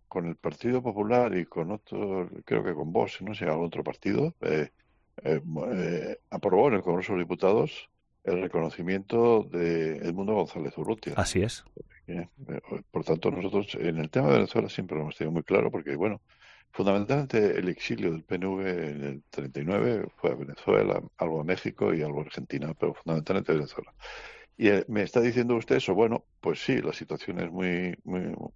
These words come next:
Speaker 1: muy compleja la que vivimos en la actualidad. Eh, escuchamos a Sánchez, no está dispuesto a cambiar absolutamente nada.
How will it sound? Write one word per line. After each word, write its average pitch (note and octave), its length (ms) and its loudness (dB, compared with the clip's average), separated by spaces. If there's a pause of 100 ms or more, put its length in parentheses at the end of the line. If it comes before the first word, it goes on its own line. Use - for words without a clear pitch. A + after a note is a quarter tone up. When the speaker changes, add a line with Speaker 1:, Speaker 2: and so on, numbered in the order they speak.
(680)
Speaker 1:
muy F2+ 360 -4
compleja G2+ 640 2
la F#2 160 6
que F2 240 2
vivimos G#2 380 -2
en F#2+ 80 -6
la G2+ 60 -2
actualidad. A#2 420 2 (680)
Eh, E2 180 0
escuchamos F2+ 560 0
a E2+ 400 2
Sánchez, - 520 -4 (100)
no E2+ 140 -4
está E2 140 -2
dispuesto D#2+ 380 -2
a E2 40 -2
cambiar E2+ 300 0
absolutamente E2 600 -2
nada. D#3+ 320 2